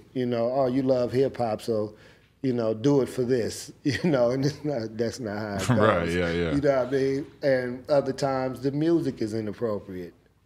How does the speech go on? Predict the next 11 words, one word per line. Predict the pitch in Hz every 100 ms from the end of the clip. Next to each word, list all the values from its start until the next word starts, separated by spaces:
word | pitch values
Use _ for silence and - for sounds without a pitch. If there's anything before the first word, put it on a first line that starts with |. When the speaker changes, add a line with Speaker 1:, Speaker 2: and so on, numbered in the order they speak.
| _ _
Speaker 1:
you | 131 127
know, | 127 120
as | 120
far | - 135 127 123
as | - - - _
to | -
my | 135 127 120
standard | - 143 139 123 110 110
of | 107
Speaker 2:
Mm. | 98
Speaker 1:
quality. | 143 139 123 107 87 82